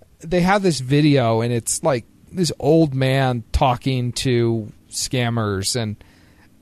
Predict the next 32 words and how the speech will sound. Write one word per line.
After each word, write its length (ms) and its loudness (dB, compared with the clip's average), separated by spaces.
it 140 0
is, 220 0
like, 380 0
the 160 0
most 220 2
brilliant 500 4
thing 260 0
ever. 340 0
So 240 0
if 180 -4
you 100 -4
get 280 0
emails 580 2
from 380 -4
obvious 520 2
scammers 520 0
that 160 -6
you 80 -4
just 220 -6
don't 200 2
want 140 0
to 60 0
deal 260 2
with, 240 0
instead 400 -2
of 100 -10
clicking 360 -2
delete, 420 0
send 280 2
it 140 0
to 100 -2
NetSafe, 600 0